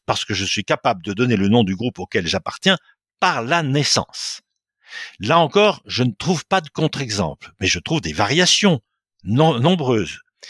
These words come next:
Sauf que cela a un effet redoutable, c'est puisqu'on existe parce qu'on est membre d'un groupe par la naissance,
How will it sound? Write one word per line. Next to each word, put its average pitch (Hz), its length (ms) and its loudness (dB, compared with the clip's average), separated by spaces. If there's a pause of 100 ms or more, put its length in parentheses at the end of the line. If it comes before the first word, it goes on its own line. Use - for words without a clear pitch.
(560)
Sauf - 300 4
que - 80 -4
cela 127 300 4
a 104 100 2
un 104 100 0
effet 110 260 2
redoutable, 180 720 0
c'est - 180 -2
puisqu'on 131 380 2
existe 131 480 2
parce - 200 -2
qu'on 113 200 4
est 113 100 6
membre 120 380 4
d'un 104 160 2
groupe 101 200 -4
par 87 140 -4
la 82 80 -6
naissance, 175 680 0